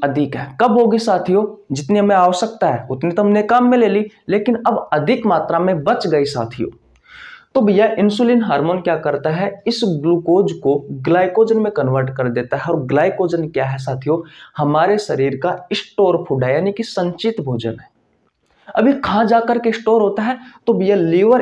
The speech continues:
इसको स्टोर करता है। अगर लीवर के बाद में भी साथियों जो एडिपोज टिश्यू होता है उसमें जा करके स्टोर हो जाता है, या फिर और बहुत सारे प्रकार के टिश्यू होते हैं साथियों उनमें जा करके स्टोर होता है। जो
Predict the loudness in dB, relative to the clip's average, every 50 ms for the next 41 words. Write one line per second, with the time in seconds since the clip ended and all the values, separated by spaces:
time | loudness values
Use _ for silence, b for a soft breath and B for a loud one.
0 | 0 -4 -8 -8 -8 -8 -8 -8 -8 -12 -6 -2 0 0 0 0 0 -2 -2 -2
1 | -2 -2 -2 -2 -2 -4 B B B B B B -2 0 2 2 4 4 4 6
2 | 6 4 4 2 2 2 2 2 2 2 2 0 0 -2 -2 -4 -4 -6 -4 -2
3 | 0 0 0 -2 0 -2 -2 -2 -2 0 2 4 4 4 2 0 -4 -4 -4 -2
4 | -2 -2 -2 -2 -4 -6 -6 -6 -6 -8 -6 -4 -2 -2 -2 -2 -2 -4 -4 -6
5 | -6 -6 -6 -8 -8 -10 -14 -10 -6 -4 -2 -2 -2 -2 -2 -4 -4 -4 -4 -4
6 | -2 -2 -4 -2 0 2 2 4 4 2 2 2 0 0 -2 -2 -2 -2 -2 -2
7 | -2 -4 -4 -2 -2 -4 -4 -4 -6 -6 -4 -4 -4 -2 -2 0 0 0 -2 -4
8 | -6 -6 -8 -6 -6 -6 -6 -4 -4 -4 -2 0 0 0 0 0 0 -2 -4 -4
9 | -4 -6 -6 -8 -8 -10 -10 -8 -8 -6 -6 -6 -6 -6 -8 -10 b b b b
10 | b b -4 -4 0